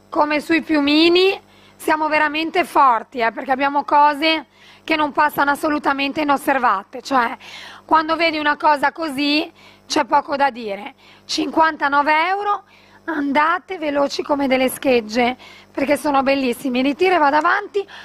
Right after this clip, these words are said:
con le richieste delle mie amiche. Vi chiedo, amiche,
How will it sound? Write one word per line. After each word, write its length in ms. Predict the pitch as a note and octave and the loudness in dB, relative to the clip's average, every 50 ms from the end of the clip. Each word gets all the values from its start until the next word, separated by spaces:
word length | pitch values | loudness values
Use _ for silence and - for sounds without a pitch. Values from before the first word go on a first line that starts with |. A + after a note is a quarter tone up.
| - - | -20 -14
con 240 | _ - E4+ E4 E4+ | _ 0 2 2 4
le 140 | E4+ E4 D#4+ | 2 2 0
richieste 640 | D#4+ D#4 - - F4 E4 E4+ F#4+ G4+ C#4 - C5 G4 | -2 -2 -4 -2 0 0 2 0 0 -4 -6 -6 -6
delle 220 | F#4 F4 E4 D#4 | -4 -4 -4 -4
mie 160 | D4+ D4+ D#4 | -2 0 0
amiche. 440 | D#4 D#4 D4+ C#4+ C4 A#3 - E4 D#4+ | 0 0 0 -2 -4 -2 -2 -2 0
Vi 160 | D4+ E4 E4 | 2 2 0
chiedo, 480 | - - E4+ F4 E4+ D4 C4+ B3+ A#3+ B3 | 0 2 2 4 4 4 4 2 2 0
amiche, 680 | B3+ B3+ B3+ C#4 C#4+ C#4+ A#3+ - F4 F4 F#4 G4 F#4 | 0 0 -2 -4 -4 -4 -4 -2 0 0 2 0 -2